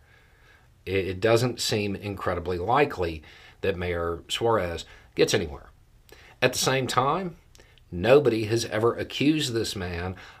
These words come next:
of not understanding politics. Nobody has ever accused him of being unintelligent.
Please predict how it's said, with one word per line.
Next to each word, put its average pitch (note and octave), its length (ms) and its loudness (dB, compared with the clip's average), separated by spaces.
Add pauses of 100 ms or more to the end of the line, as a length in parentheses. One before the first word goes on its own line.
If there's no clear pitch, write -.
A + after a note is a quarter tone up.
(100)
of G#2+ 160 2
not G#2+ 280 2
understanding F#2+ 560 -4
politics. - 840 -6 (520)
Nobody F#2 280 -2
has F2+ 200 -6
ever F#2 280 -4
accused B2+ 480 -4
him G2 240 -4
of G2 180 -4
being F2 260 -4
unintelligent. F2 1000 -6